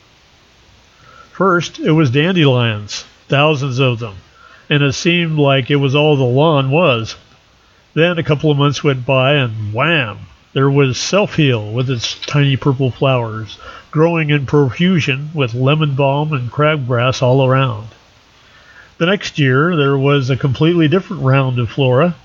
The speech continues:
and it got me to wondering, where did all the seeds come from and how? Each species and variety seemed to get their opportunity to bloom out,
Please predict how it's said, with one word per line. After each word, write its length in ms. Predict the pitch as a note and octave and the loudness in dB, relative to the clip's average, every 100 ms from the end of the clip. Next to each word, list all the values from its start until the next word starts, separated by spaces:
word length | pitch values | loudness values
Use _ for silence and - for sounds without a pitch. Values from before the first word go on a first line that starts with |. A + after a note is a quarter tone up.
| _ _ _ _ _ - | _ _ _ _ _ -6
and 100 | E3 | -4
it 80 | |
got 220 | E3 A3 G#3 | -2 -2 0
me 120 | D#3 | 0
to 100 | C#3 | 0
wondering, 600 | D#3 G3 C3 B2+ C#3 E3+ - - | 0 0 0 0 -4 -8 -14 -10
where 320 | F3+ D#3+ D4 | -4 -2 -2
did 140 | B3 | 0
all 160 | D#3 G#3+ | 0 0
the 180 | C3 G2 | -2 -4
seeds 520 | - - A3+ G3 - | -6 -4 -2 -2 -2
come 240 | D#3 C3+ | -4 -6
from 260 | A#2+ C#3 E3+ | -2 -2 0
and 140 | B2 G2+ - _ | -4 -8 -20 _
how? 640 | - C#3+ D#3 A3 F#2+ - - _ _ _ _ _ _ _ _ _ - - _ | -12 -4 0 0 -4 -10 -18 _ _ _ _ _ _ _ _ _ -20 -20 _
Each 200 | F#3 E3+ | -6 -4
species 640 | - - F#3 E3+ E3+ D3+ | -6 -4 -2 -2 0 0
and 160 | C3 C3 | 0 0
variety 580 | B2+ B2+ D3+ E3+ C3 B2+ | 0 2 2 2 0 -6
seemed 400 | - D#3 D3+ C3+ | -2 -2 0 -2
to 80 | C#3 | 0
get 240 | C#3+ D3+ | 0 -2
their 180 | D3 C#3 | -2 0
opportunity 680 | C#3+ - A#2+ F3 E3+ C3+ C3+ | 0 0 -2 0 0 0 0
to 80 | |
bloom 320 | A#2+ B2+ D3 E3+ | 0 2 2 2
out, 280 | C3+ C3 | 0 -2